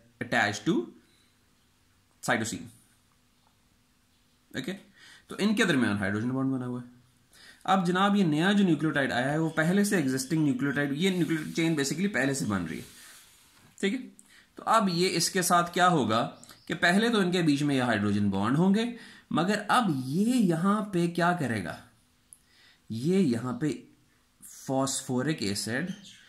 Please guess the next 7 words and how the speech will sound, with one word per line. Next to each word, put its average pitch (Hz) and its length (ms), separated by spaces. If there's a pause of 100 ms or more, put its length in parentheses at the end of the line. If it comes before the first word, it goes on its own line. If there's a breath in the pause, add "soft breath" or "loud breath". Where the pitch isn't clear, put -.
(380 loud breath)
of 123 240
one 131 400 (180)
R 113 180
N 110 120
A 110 160
nucleotide 107 640 (120)
will 175 260